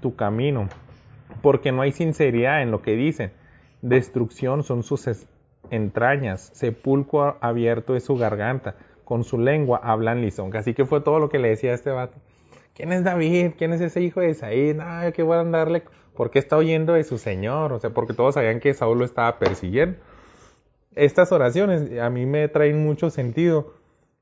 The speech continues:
David se levantaba en las mañanas y yo casi creo que él elevó estas oraciones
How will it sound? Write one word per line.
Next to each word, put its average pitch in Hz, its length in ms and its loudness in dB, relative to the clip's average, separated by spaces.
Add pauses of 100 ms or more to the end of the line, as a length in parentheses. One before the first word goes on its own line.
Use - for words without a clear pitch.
(140)
David 113 360 0
se 151 120 4
levantaba 127 480 -2
en 151 80 -2
las 131 120 -4
mañanas 131 560 -4
y 117 100 -6
yo 127 220 2 (120)
casi 151 300 0
creo 160 280 2
que 131 180 0
él 135 160 -2 (120)
elevó 123 380 0
estas 147 240 -2
oraciones 139 460 0